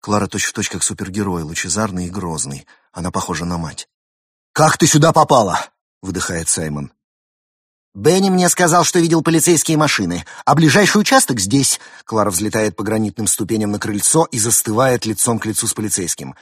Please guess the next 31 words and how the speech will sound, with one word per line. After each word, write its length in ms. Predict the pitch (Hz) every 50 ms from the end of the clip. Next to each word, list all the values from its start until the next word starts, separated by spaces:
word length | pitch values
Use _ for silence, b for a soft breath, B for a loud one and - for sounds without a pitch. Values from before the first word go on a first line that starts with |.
| b b b -
«Какого 420 | 208 202 - - 220 233 220 208
хрена 420 | - - 226 220 226 220 190 175
вы 100 | 156 156
тут 140 | - 147 -
вытворяли 500 | 135 135 117 147 156 156 160 143 127 117
с 100 | 104 -
моим 220 | 123 120 117 117 113
братом?» 400 | 123 117 101 - - 78 69 - _ _ _ _ _ _ _ _ _
Полицейский 540 | - 92 90 - - 98 90 - - 101 -
хлопает 400 | - 95 92 80 98 95 92 92
глазами, 500 | 101 95 98 92 82 73 65 69 73 78
что-то 340 | - - - - 165 -
пробегает 680 | - - 101 98 92 120 107 101 101 82 71 67 - -
между 300 | 76 73 69 - - 76
ним 260 | 76 85 92 101 101
и 160 | - - -
Кларой. 500 | - - 104 107 85 71 60 52 50 - _ _ _ _ _ _ _ _ _ _
Искры, 380 | 113 147 156 - - 101 92 82
жар, 400 | 73 - - 101 123 120 - -
ярость, 560 | 71 69 65 65 85 123 143 123 107 - - 104
оставляющая 640 | 92 - - 90 87 101 98 95 90 - - 98
во 120 | 92 90 82
рту 160 | 82 - 113
едкий 360 | 107 82 104 95 - - 101
металлический 540 | 92 90 - 101 95 90 - - - - -
привкус. 560 | 82 - 87 85 - - - 73 - - - - _ _ _ _ _ _ _ _ _ _ _ _ _ _ _ _ _ _ _ _
Клара 300 | _ - 101 101 95 95
обнимает 500 | 95 90 98 101 104 101 98 95 87 78
Саймона 440 | - - - 95 90 90 92 90 87
за 160 | 82 - 87
плечи 520 | - - 95 104 135 139 - - - 139